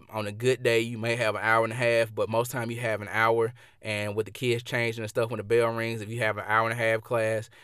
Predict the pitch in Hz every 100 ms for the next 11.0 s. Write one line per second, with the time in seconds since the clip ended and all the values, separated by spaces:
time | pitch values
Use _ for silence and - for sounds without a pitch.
0 | - - 110 107 104 107 104 92 101 98
1 | _ 101 101 123 123 127 110 113 113 107
2 | 127 123 120 117 110 104 123 117 113 110
3 | 113 110 107 104 107 104 104 107 110 -
4 | - - _ _ 113 107 104 - 113 120
5 | 120 110 120 107 117 120 110 110 104 113
6 | 117 117 117 117 _ _ 107 117 127 127
7 | 131 127 113 110 110 107 - 131 123 123
8 | 117 113 113 113 110 113 117 110 107 104
9 | 120 113 110 107 107 104 110 117 110 -
10 | 110 107 113 110 107 - 117 113 113